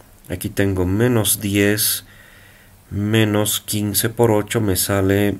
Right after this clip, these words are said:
menos ciento treinta. Para J, aquí tengo menos cuarenta más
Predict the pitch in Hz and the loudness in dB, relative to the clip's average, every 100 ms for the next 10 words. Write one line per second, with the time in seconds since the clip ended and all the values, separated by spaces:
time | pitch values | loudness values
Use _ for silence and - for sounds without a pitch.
0 | - 90 92 98 98 98 104 110 - - | -6 -4 -2 0 0 0 0 0 0 -2
1 | - - - - - - - - - - | -8 -20 -20 -20 -20 -20 -20 -20 -20 -20
2 | - - - - - - - - - - | -20 -20 -20 -20 -20 -20 -20 -20 -20 -20
3 | - - - 113 107 107 104 - 95 87 | -20 -6 -2 0 0 0 -2 0 0 0
4 | - - - - - - - - - - | -6 -16 -20 -20 -20 -20 -20 -20 -20 -20
5 | - - - - - - - - - - | -20 -20 -20 -20 -20 -20 -20 -20 -20 -20
6 | - - - - 113 117 117 139 131 90 | -20 -20 -20 -4 0 2 4 2 2 -4
7 | 87 - - 98 104 107 107 104 104 - | -8 -18 -14 -12 -8 -2 0 2 0 -2
8 | - 104 113 120 110 - - 90 92 98 | -4 0 2 2 2 -2 0 2 4 2
9 | 98 101 123 160 - - - - - - | 0 2 2 2 -6 -20 -20 -20 -20 -20
10 | - - - - - - - 95 95 98 | -20 -20 -20 -20 -20 -16 -6 0 2 2
11 | 95 - | 0 -4